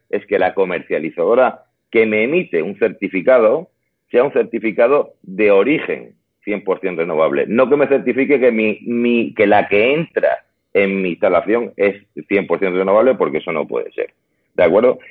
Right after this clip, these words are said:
El tener un certificado de origen cien por cien renovable abre a muchas puer-, muchas puertas a empresas exportadoras.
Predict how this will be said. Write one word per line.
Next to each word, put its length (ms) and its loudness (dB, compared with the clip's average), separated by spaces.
El 160 2
tener 200 2
un 100 0
certificado 640 2
de 80 4
origen 340 -2
cien 160 -8
por 120 -6
cien 180 -8
renovable 580 0
abre 380 2
a 100 -2
muchas 360 -10
puer-, 320 -6
muchas 320 -6
puertas 400 0
a 100 2
empresas 540 0
exportadoras. 800 0